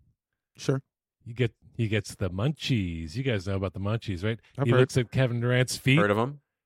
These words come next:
Speaker 2: He sees a couple of baguettes.
Speaker 1: <laughs> No.
Speaker 2: He eats Kevin Durant's feet.
Speaker 1: Come
Speaker 2: Kevin
Speaker 1: on.
Speaker 2: Durant is out for the season.
Speaker 1: Come, come on. He, he eats
Speaker 3: See,
Speaker 1: both
Speaker 3: I,
Speaker 1: of
Speaker 3: I,
Speaker 1: the
Speaker 3: I think
Speaker 1: feet?
Speaker 3: it's probably just gonna happen when
Speaker 2: Yeah.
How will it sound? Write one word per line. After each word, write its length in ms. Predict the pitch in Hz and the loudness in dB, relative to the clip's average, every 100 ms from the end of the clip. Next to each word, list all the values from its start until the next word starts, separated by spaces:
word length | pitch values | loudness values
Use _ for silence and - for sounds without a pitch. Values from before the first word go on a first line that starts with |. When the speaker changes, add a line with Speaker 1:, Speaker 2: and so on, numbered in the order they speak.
| _ | _
Speaker 2:
He 140 | - 117 | -2 0
sees 280 | - 127 | 2 0
a 20 | 117 | 4
couple 300 | 135 123 117 | 2 4 2
of 60 | |
baguettes. 720 | 107 117 110 123 110 - - - | 4 4 4 4 2 -2 -10 -12
Speaker 1:
<laughs> 20 | - - 110 - | -16 -16 -18 -8
No. 340 | 123 123 107 90 | -2 0 0 2
Speaker 2:
He 140 | 139 143 | 2 2
eats 260 | 165 151 - | 0 -2 2
Kevin 320 | 160 147 143 | 2 4 4
Durant's 380 | 135 131 123 - | 4 4 4 0
feet. 320 | - 143 95 _ - | 2 4 2 _ 0
Speaker 1:
Come 100 | 135 | 2
Speaker 2:
Kevin 100 | 131 | 4
Speaker 1:
on. 60 | 120 | 4
Speaker 2:
Durant 240 | 127 123 | 4 2
is 100 | 113 | 0
out 260 | 110 110 113 | -2 -2 -2
for 120 | 123 | 0
the 80 | 113 | 0
season. 640 | - 113 110 101 - - | 0 -4 -4 -6 -8 -14
Speaker 1:
Come, 240 | - 120 120 - | -12 -12 -12 -10
come 280 | 139 135 110 | -6 -6 -6
on. 280 | 98 90 107 _ _ _ _ _ _ _ - | -10 -14 -20 _ _ _ _ _ _ _ -12
He, 120 | 151 - 156 | -12 -10 -10
he 260 | - 202 208 | 0 2 2
eats 300 | 190 196 - | 2 0 2
Speaker 3:
See, 80 | - | 6
Speaker 1:
both 240 | 170 214 | 8 8
Speaker 3:
I, 40 | 208 | 6
Speaker 1:
of 60 | |
Speaker 3:
I, 60 | 107 | 6
Speaker 1:
the 60 | 220 | 4
Speaker 3:
I 20 | |
think 100 | 123 | 4
Speaker 1:
feet? 100 | 233 | 4
Speaker 3:
it's 60 | 240 | 4
probably 200 | 104 98 | 2 0
just 140 | 92 | -4
gonna 160 | 101 95 | -6 -2
happen 340 | 95 90 92 | -2 -2 -4
when 320 | 90 87 85 - _ - | -6 -8 -10 -16 _ -2
Speaker 2:
Yeah. 300 | 135 123 | 0 0